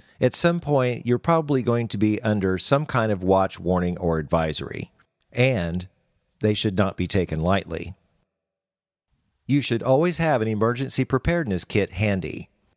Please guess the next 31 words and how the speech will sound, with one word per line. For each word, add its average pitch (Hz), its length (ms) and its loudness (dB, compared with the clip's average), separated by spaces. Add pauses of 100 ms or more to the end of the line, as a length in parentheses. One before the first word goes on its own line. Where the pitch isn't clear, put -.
(800)
Your 127 160 4
kit 123 280 -2
should 107 200 2
include 95 600 0
water, 92 560 0 (360)
one 175 240 2
gallon 143 340 0
of 127 100 -4
water 107 300 4
per - 180 0
person 117 540 0
per 180 220 2
day 160 280 2
for 120 200 2
at - 100 -6
least 123 260 0
three 98 180 2
days. - 520 -2 (840)
Food, 120 540 2 (580)
keep 147 240 2
at 120 120 0
least 143 460 0
three 156 240 2
days' 143 220 0
supply 120 460 0
of 98 140 -2
non-perishable 98 800 0
food. 87 420 -2 (1040)
A 92 80 0
battery-powered 107 800 2
radio, 127 640 0